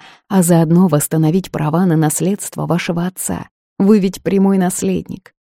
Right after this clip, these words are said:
Яков, вы рано сдаётесь, мы ещё повоюем.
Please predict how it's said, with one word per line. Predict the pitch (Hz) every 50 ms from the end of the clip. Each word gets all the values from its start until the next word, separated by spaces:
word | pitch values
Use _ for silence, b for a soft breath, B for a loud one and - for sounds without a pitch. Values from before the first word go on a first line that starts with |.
| -
Яков, | - 180 160 185 180 175 165 151 - 170 156 151
вы | 147 147 156 170 170
рано | 175 180 190 190 208 202 185
сдаётесь, | 185 180 175 196 190 196 190 202 190 165 - - - - - - -
мы | 196 202 208 220
ещё | 226 - - 214 208
повоюем. | - 214 208 220 214 226 240 247 247 214 180 170 - -